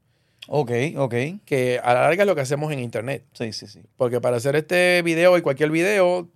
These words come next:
Speaker 2: tenemos que manejar nosotros mismos el sonido, nosotros mismos la imagen, nosotros mismos la fotografía, nosotros mismos tenemos que hacer básicamente el libreto.
Speaker 1: Producciones Cuca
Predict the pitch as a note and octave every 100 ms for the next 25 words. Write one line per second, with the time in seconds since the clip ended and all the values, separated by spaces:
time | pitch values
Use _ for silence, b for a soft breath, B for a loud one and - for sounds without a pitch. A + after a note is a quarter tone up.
0 | _ - A#2+ C3+ C#3 D3 C#3+ C#3 D3 C3+
1 | C3+ C#3+ C#3+ C#3 C3+ B2+ C3+ E3 D#3+ B2+
2 | C#3 C#3 C#3 C3 C3+ D#3 C#3+ B2+ C3 C#3
3 | C#3 B2+ B2 B2+ B2 E3 F3 C3 A#2+ C#3+
4 | C#3+ D#3 D#3 C3 B2+ C3 B2+ D#3 C#3+ B2
5 | B2+ D3 D#3 E3 E3+ A#2+ A#2+ D3+ G#3 F#3
6 | B2 A#2+ A2+ A#2+ B2+ C#3